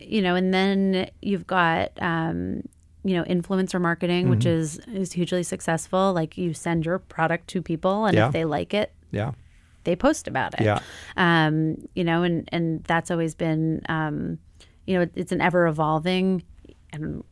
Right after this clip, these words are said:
Speaker 1: I guess it's an industry,
Speaker 2: Mm-hmm.
Speaker 1: um, you know, but it's one that, that works. If you,
Speaker 2: Mm-hmm.
Speaker 1: and again, if you understand your brand and you
Speaker 2: Yep.
Speaker 1: understand the emotional connection, you find the right people,
Speaker 2: Mm-hmm.
Speaker 1: it's something that can really work. Um,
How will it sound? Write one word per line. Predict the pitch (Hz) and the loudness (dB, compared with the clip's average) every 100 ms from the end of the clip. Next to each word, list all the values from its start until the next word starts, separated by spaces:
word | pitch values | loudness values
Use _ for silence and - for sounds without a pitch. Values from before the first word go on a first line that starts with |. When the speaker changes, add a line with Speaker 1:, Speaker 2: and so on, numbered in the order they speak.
| - | -18
Speaker 1:
I | 160 | -14
guess | 143 | -8
it's | 131 123 | -8 -6
an | 143 | -4
industry, | 165 160 156 - 156 - - | -2 -2 -2 -4 -4 -2 0
Speaker 2:
Mm-hmm. | 131 139 202 - | 2 2 0 0
Speaker 1:
um, | 175 156 151 156 156 - | 4 4 2 0 -2 0
you | 185 | 0
know, | 156 | 2
but | 170 | 0
it's | 160 | 0
one | 160 165 165 | 0 0 0
that, | 165 165 - | 0 -2 -4
that | - 165 | -4 -2
works. | 175 202 - - | 2 2 0 -8
If | - | -2
you, | 113 | 0
Speaker 2:
Mm-hmm. | 107 170 - | 2 -2 -4
Speaker 1:
and | 185 | -2
again, | 180 202 165 | 2 2 2
if | 160 | 0
you | 190 | -2
understand | - 190 190 175 | -2 -4 -4 -4
your | 170 | -2
brand | 170 165 160 | -2 -2 -2
and | 160 | -4
you | |
Speaker 2:
Yep. | - | -2
Speaker 1:
understand | 170 131 175 | 0 0 2
the | 165 | 2
emotional | 160 160 - 156 | 2 0 -2 -6
connection, | - 170 160 160 160 | -2 -4 -4 -4 -4
you | 160 170 | -4 -6
find | - 180 175 170 165 - | -4 0 2 2 0 -4
the | 175 | -2
right | 170 156 - | 0 -2 -4
people, | - 170 202 285 320 | -12 -4 -2 0 0
Speaker 2:
Mm-hmm. | 139 151 240 | 0 0 -2
Speaker 1:
it's | 175 | -2
something | 165 170 | -2 0
that | 165 | -2
can | 170 | -2
really | 160 156 | 0 0
work. | 147 156 240 - - - - | 0 -2 -2 -10 -20 -12 -4
Um, | 170 160 156 156 156 | 0 2 2 0 -2